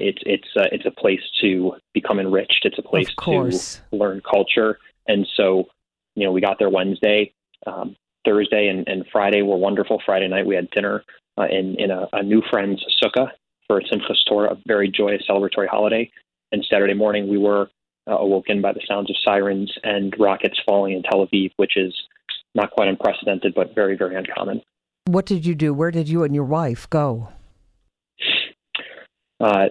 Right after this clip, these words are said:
Speaker 1: the general alarm sounded, um, uh, later on Saturday. And by the way, the days have really, um, sort of become strung together. So, um, you know, on Saturday, um, as, as the rockets were fired, um, uh,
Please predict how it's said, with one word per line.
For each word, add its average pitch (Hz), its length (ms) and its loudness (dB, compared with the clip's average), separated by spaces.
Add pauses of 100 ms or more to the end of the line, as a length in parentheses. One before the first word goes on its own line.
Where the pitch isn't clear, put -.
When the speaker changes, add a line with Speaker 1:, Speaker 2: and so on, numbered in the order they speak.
Speaker 1:
the 113 80 2
general 107 400 4
alarm 101 360 0
sounded, 101 400 2 (320)
um, 104 440 -4 (580)
uh, 95 220 0 (840)
later 107 300 6
on 98 200 0
Saturday. 98 240 2
And 98 120 0
by 104 140 2
the 101 80 4
way, 95 160 2
the 95 100 -2
days 98 340 2
have 98 100 -4
really, 98 460 0 (300)
um, 98 420 -8 (300)
sort 101 160 2
of 98 100 -10 (560)
become 110 240 2
strung 101 260 2
together. 95 420 2
So, 95 220 2 (520)
um, 95 420 -2
you 110 120 2
know, 98 80 2
on 95 160 0 (100)
Saturday, 101 500 4 (280)
um, 98 220 -4
as, 95 220 -2
as 98 120 0 (120)
the 104 100 2
rockets 98 420 0
were 101 140 -4
fired, 101 360 0 (460)
um, 104 240 -6
uh, - 100 -4